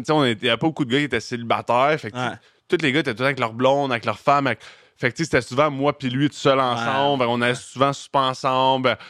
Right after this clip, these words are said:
Speaker 1: OK, on fait quoi à soir ? » Tu sais, euh, «
Speaker 2: Ouais,
Speaker 1: OK,
Speaker 2: ouais.
Speaker 1: tout le monde est occupé, on fait quoi, nous autres ? » Tu sais.
Speaker 2: Ouais.
Speaker 1: Fait que, euh, puis, <laughs> euh, la deuxième moitié de la, de la saison que moi, j'ai, j'ai été là,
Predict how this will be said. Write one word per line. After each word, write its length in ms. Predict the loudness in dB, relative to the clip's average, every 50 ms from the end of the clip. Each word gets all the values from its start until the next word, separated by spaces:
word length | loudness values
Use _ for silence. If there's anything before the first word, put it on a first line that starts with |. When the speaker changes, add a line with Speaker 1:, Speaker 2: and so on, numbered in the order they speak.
| -12 -4
Speaker 1:
OK, 220 | -2 -2 0 2 2
on 100 | 0 2
fait 140 | 0 -4 -4
quoi 200 | 0 2 2 2
à 40 | 2 2
soir ? » 320 | 0 2 2 2 2 0
Tu 60 | 0
sais, 260 | 0 0 2 2 2
euh, « 260 | 2 2 2 0 0 0
Speaker 2:
Ouais, 60 | -2
Speaker 1:
OK, 80 | -2 -2
Speaker 2:
ouais. 80 | -4
Speaker 1:
tout 120 | -2 -2 -2
le 60 | 0
monde 200 | 0 0 0 0
est 40 | -2
occupé, 260 | -2 -2 -2 2 2 2
on 60 | 4
fait 140 | 2 0 0
quoi, 180 | 0 -2 -2
nous 140 | -2 0 2
autres ? » 260 | 2 2 2 0 -2 0 0
Tu 60 | 0
sais. 40 | 0
Speaker 2:
Ouais. 180 | -2 -6 -8 -8 -8 -12 _ _
Speaker 1:
Fait 160 | -2 0 0 0
que, 120 | 2 0
euh, 460 | 2 2 4 4 4 2 2 0 0 -2 _ _ -18
puis, 360 | -10 -4 0 0 2 2 2
<laughs> 420 | 0 -2 -2 -2 -4 -6 -6 -6 -18 -20 -18 -18 -18 -20 -20 -14 _ -2
euh, 360 | 0 2 2 2 2 0 0 -2 -2
la 180 | 0 0 0
deuxième 480 | 0 0 -2 0 0 0 2 0 0 0
moitié 540 | 0 -2 -2 -2 -2 -4 -6 -2 0 0 0
de 100 | 2 2
la, 760 | 2 2 2 0 0 -2 -2 -4 -4 -6 -6 -8 -8 -10 -12 -14 -16 -18 -18
de 180 | -14 -8 -2 0
la 140 | 2 2
saison 480 | 0 0 0 2 2 2 2 0 -2 -4
que 140 | -2 -2 -2
moi, 380 | -2 -2 -2 -2 0 0 0
j'ai, 200 | 0 0 -2 -4 -4
j'ai 180 | -2 -4 -4
été 240 | -4 -2 -2 -2 -2
là, 260 | 0 0 0 0 0